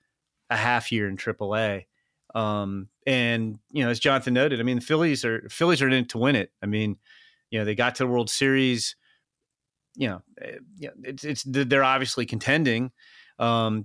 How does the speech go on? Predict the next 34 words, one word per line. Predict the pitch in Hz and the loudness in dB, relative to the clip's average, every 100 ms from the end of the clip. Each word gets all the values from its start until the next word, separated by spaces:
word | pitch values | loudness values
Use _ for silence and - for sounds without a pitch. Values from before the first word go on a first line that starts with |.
| - | -2
they | 135 135 | 2 4
don't | 135 135 | 4 0
ha-, | 135 | 0
I | 175 | 2
mean, | 156 | 4
nobody | 170 185 165 | 6 6 4
really | 123 117 | 4 2
has, | 110 113 110 - | 2 2 0 0
you | 123 | -4
know, | 95 | -4
five | - 117 110 | -2 0 0
set | - 113 | -2 -6
starters, | - - 117 117 107 113 | -4 0 2 2 0 -2
or | |
very | 107 117 | -2 -2
few | 110 123 | -2 -6
teams, | 117 117 104 | -6 -6 -4
I | 104 | -6
guess, | 107 | -4
outside | 107 - 110 | -4 -4 -2
the | 107 | 0
Astros | 113 - 104 | 0 -2 -6
have | 110 | -6
five | - 113 117 | -2 -2 -2
set | 120 104 | -6 -8
starters. | - 113 123 110 110 - _ - - _ - | -2 0 0 0 -4 -8 _ -20 -20 _ 0
And | 123 123 123 117 | 2 4 2 0
you | 117 | -2
could | - | 0
probably | 131 | 2
make | 127 113 | 2 0
a | |
case | - 139 131 - | 2 2 4 2
that | 120 | 2